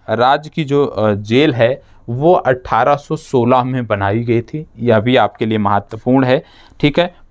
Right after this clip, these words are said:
पंडित नेहरू के बारे में आपको पता होगा, पंडित नेहरू स्वतंत्रता आंदोलन के दौरान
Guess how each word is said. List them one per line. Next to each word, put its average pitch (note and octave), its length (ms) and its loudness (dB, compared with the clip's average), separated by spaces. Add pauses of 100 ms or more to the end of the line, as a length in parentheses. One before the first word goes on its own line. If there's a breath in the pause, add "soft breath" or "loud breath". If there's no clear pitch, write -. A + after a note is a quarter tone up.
पंडित F3 460 0
नेहरू C#3 580 2
के F3+ 120 -2
बारे C#3+ 240 2
में D3 120 -6
आपको C#3 260 -2
पता B2 240 -2
होगा, C#3+ 280 0
पंडित D3 520 -2
नेहरू B2+ 340 0
स्वतंत्रता A#2 500 -2
आंदोलन A#2 480 -2
के B2 140 -4
दौरान A2 440 0